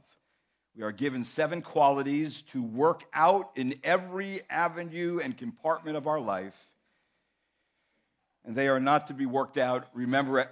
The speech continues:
all at the same time, but they are to be worked out over a period of time altogether.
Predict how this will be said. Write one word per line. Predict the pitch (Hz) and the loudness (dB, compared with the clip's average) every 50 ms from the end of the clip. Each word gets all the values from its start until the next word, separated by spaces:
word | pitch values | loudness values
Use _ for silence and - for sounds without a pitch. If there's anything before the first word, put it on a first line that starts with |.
| - - | 0 4
all | 135 139 156 151 147 | 4 6 6 6 6
at | 139 127 139 | 4 2 2
the | 135 | -4
same | - - - 160 143 139 135 | -6 -4 -2 -2 -2 -2 -4
time, | - - 160 156 160 156 160 156 147 | -4 -2 0 2 2 4 2 2 2
but | 117 131 131 131 131 131 - - _ _ | 4 6 6 6 4 2 -4 -14 _ _
they | 113 117 123 123 | -4 -2 2 2
are | 120 123 117 - - | 2 2 2 -2 -8
to | 127 117 | -10 -6
be | 110 120 117 | -4 -4 -4
worked | 117 107 113 120 120 120 - _ _ _ | -4 -2 -2 -4 -4 -4 -8 _ _ _
out | 104 113 113 110 117 113 - _ | -4 -2 0 -2 -2 -4 -8 _
over | - 120 117 110 101 120 117 - | -6 -4 -4 -4 -6 -8 -8 -8
a | - - | -8 -10
period | - - - 220 220 220 208 175 147 135 131 131 127 123 | -10 -12 -12 -10 -10 -8 -4 0 2 2 2 2 0 0
of | 117 117 110 95 - | -2 -2 -2 -2 -8
time | - - 143 127 120 123 127 131 135 143 170 175 - _ _ _ _ _ _ _ _ _ _ | -8 -4 -2 -2 0 0 -2 -2 -2 -4 -6 -6 -10 _ _ _ _ _ _ _ _ _ _
altogether. | 117 123 135 143 135 - - 156 143 127 143 156 151 131 117 117 92 | 2 4 4 4 2 0 -4 -6 -2 2 6 6 6 6 4 -2 -6